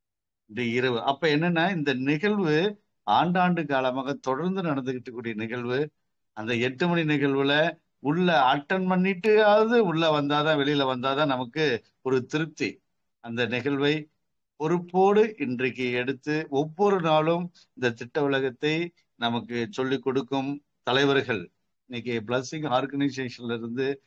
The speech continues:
அதை சரியா கையாளும் தலைவர்களுக்கு, அஹ், நாம் ஒவ்வொருவரும் வாழ்த்துக்களையும் நன்றியும் சொல்லணும். சிறப்பு.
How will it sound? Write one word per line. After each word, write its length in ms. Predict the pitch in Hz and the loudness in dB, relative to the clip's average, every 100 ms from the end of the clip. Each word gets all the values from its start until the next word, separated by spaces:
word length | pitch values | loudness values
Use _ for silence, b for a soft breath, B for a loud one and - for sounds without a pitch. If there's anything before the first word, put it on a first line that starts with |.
| _ _ | _ _
அதை 200 | 113 107 | -4 -4
சரியா 440 | 104 120 139 156 151 | -2 0 2 0 -2
கையாளும் 560 | - 120 123 123 113 | -4 -4 -2 -4 -4
தலைவர்களுக்கு, 840 | 113 110 117 113 117 117 - 196 B B _ | -6 -4 -4 -4 -8 -8 -4 -4 B B _
அஹ், 260 | 113 110 113 | -2 -2 -2
நாம் 280 | 113 113 120 | -4 -4 -4
ஒவ்வொருவரும் 720 | 117 123 131 139 147 175 190 | -4 -2 0 2 2 0 -2
வாழ்த்துக்களையும் 480 | 127 120 120 123 123 | 0 0 -2 -6 -4
நன்றியும் 500 | 117 113 110 120 110 | -4 -6 -6 -10 -8
சொல்லணும். 360 | 110 98 95 - _ _ _ _ _ | -10 -8 -10 -16 _ _ _ _ _
சிறப்பு. 460 | 143 143 143 107 | -4 -4 -4 -10